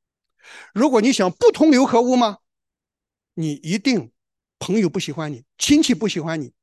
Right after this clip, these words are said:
周围的人不喜欢你，甚至于教会的人也不一定喜欢你。他们就会说：“你什么了不起啊？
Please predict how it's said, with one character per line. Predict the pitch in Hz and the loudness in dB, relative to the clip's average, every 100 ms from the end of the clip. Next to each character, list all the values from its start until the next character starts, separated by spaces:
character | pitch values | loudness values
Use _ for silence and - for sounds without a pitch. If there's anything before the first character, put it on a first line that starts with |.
| _ | _
周 | - 370 | 4 6
围 | 339 | 6
的 | 330 240 | 6 4
人 | 262 | 2
不 | 269 | -2
喜 | 196 | -2
欢 | 165 190 | -2 -4
你， | 127 | -6
甚 | - 226 | -4 -2
至 | 190 190 | 0 -2
于 | |
教 | - 453 381 | -2 2 4
会 | 262 370 | 4 4
的 | 269 | 4
人 | 220 247 - - | 4 0 -4 -4
也 | 196 190 | 2 2
不 | 135 226 220 | 0 0 2
一 | |
定 | 220 196 | 4 2
喜 | 151 156 | -2 -6
欢 | 160 151 | -8 -8
你。 | 139 - _ _ _ _ _ _ _ _ - | -10 -16 _ _ _ _ _ _ _ _ -6
他 | 403 | -2
们 | 415 | 0
就 | |
会 | 330 285 | 2 0
说 | 311 294 _ _ | 0 -2 _ _
：“你 | 208 | -2
什 | 208 | 0
么 | 254 | 2
了 | 233 | 0
不 | 190 | -2
起 | 208 | -4
啊？ | 156 | -10